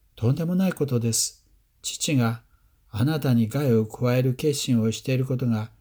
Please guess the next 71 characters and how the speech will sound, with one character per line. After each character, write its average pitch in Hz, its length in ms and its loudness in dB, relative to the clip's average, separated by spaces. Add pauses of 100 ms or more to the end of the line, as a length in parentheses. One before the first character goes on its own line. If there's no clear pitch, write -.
(140)
確 160 260 -2
か 139 120 0
に 117 140 4
分 107 120 -2
か 131 120 -2
っ 135 100 -4
た 117 120 -6
ら、 98 200 -6 (440)
あ 110 160 -2
な 170 140 0
た 127 160 -2
に 110 220 -2 (200)
知 - 200 -6
ら 147 140 0
せ 170 180 -4
な 160 140 -2
い 117 80 2
で 117 80 2
お 110 80 2
く - 160 -8
は 110 140 -4
ず 120 120 -2
は 131 180 0
あ 104 60 -2
り 117 100 -2
ま 131 120 0
せ 131 180 -2
ん。」 110 60 -6 (1120)
ダ 113 140 2
ビ 107 80 2
デ 104 120 0
は 104 100 -2
ヨ 123 180 2
ナ 120 140 2
タ 104 140 -6
ン 98 60 -4
に 95 80 -4
言 101 80 -6
っ - 20 -16
た。 107 300 -10 (1700)
「も 156 120 0
し - 220 -2
父 - 280 -2
上 131 200 6
が 117 120 0
厳 147 300 -4
し 147 220 -4
い 131 40 -2
返 135 220 0
事 143 100 2
を 139 100 2
な 120 140 0
さ 139 160 -4
っ 131 40 -6
た 117 180 -6
ら、 107 200 -8 (520)
誰 170 220 2
が 127 120 4
私 117 380 0
に 127 140 2
知 135 160 -6
ら 139 120 -2
せ 135 60 -10
て - 80 -6
く 139 120 -4
だ 135 120 0
さ 139 140 -4
い 131 60 0
ま 127 100 0
す 123 120 -4
か？」 95 240 -10